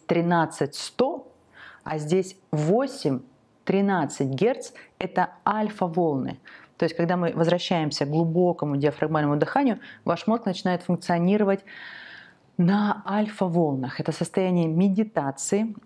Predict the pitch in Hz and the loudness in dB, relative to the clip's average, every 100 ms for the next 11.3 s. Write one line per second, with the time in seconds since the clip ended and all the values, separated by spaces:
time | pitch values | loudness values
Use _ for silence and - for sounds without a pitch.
0 | _ 160 156 165 - 208 214 190 - 196 | _ -6 -4 -4 0 2 2 0 -2 -4
1 | 180 - 190 170 185 180 143 123 - - | -4 -4 -2 2 4 4 0 -2 -6 -2
2 | 175 185 185 202 202 196 180 190 185 160 | 0 2 4 2 2 0 2 2 2 2
3 | 175 180 185 180 160 180 190 175 151 139 | 2 4 2 2 0 0 2 2 2 0
4 | 143 131 156 143 160 254 277 196 - 165 | -2 -2 -4 0 2 4 4 2 -2 -2
5 | 170 165 165 180 226 185 165 156 165 196 | 0 2 4 4 2 2 0 2 2 2
6 | 185 - 160 - 220 214 214 143 - 147 | 2 -2 -6 -2 2 2 0 -4 -2 -4
7 | 139 160 156 - 233 226 185 160 151 185 | -2 -4 -4 0 0 0 -2 0 2 2
8 | 190 160 147 143 143 - - - 170 180 | 2 0 2 2 0 -12 -10 0 0 0
9 | - 175 170 170 156 147 - 175 262 320 | -2 -2 2 2 2 -2 2 2 2 2
10 | 175 143 - - - - 143 143 147 156 | -2 -2 -6 -18 -4 0 2 2 0 0
11 | 175 175 143 | 2 0 -2